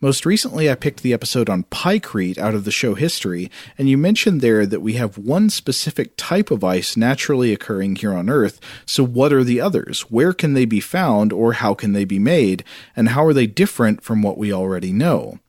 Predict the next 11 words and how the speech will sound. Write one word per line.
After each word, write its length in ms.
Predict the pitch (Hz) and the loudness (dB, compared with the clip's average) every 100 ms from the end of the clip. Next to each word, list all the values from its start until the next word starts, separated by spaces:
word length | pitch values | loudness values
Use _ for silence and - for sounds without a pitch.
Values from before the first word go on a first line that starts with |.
| - - - - | -20 -20 -20 -12
Second, 640 | - 196 214 98 73 - _ _ - | -2 0 2 0 -2 -8 _ _ -6
glass 420 | 110 110 120 - | 0 2 2 -2
elevators 720 | - 117 113 110 107 101 - | 0 2 2 2 2 0 0
make 280 | 104 107 - | 0 0 2
me 120 | 110 | 2
nauseous." 840 | 101 104 104 - 95 80 - - - | 4 4 2 0 -2 -4 -6 -6 -8
<laughs> 60 | - - - 127 - - _ _ _ | -12 -6 0 0 0 -6 _ _ _
My 180 | 107 120 | 0 2
work 460 | 117 110 214 - - | 2 2 0 0 0
recently 420 | 127 - - 113 | 0 0 -2 0
moved 500 | 104 160 139 95 - | 4 6 4 2 -4